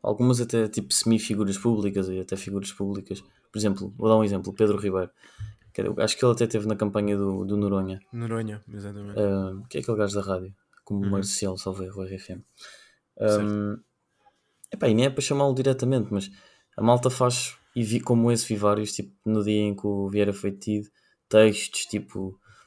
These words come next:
Speaker 1: "E agora os tempos que o Benfica vão ultrapassar são muito difíceis e as pessoas que lá estavam não metiam os interesses à frente." Pá, isto, isto está na cara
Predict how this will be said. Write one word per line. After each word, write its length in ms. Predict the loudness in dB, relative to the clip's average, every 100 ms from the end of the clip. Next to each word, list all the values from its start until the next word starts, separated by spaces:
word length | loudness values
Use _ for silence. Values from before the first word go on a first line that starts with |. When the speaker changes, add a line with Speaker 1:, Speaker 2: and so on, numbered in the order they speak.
| _
Speaker 1:
"E 220 | -12 -8
agora 240 | -4 0 0
os 120 | 0
tempos 380 | -2 0 0 -2
que 100 | -4
o 40 |
Benfica 380 | -4 -4 -6 -4
vão 120 | -4
ultrapassar 800 | -4 -6 -8 -8 -4 0 0 -2 -10 -20 -20
são 200 | -10 -4
muito 180 | -4 -4
difíceis 720 | -8 -6 -2 -2 -2 -4 -6
e 140 | -4 -6
as 80 |
pessoas 260 | -6 -8 -8
que 100 | -8
lá 60 | -10
estavam 540 | -6 0 0 0 -2
não 140 | -2
metiam 340 | -2 -4 -4 -4
os 100 | -4
interesses 400 | -6 -6 -6 -6
à 80 | -8
frente." 420 | -4 -4 -4 -8 _ -20 -18 -10
Pá, 80 |
isto, 320 | -10 -8 -10 -8
isto 140 | -8
está 160 | -4 0
na 120 | -2
cara 540 | -2 0 2 2 0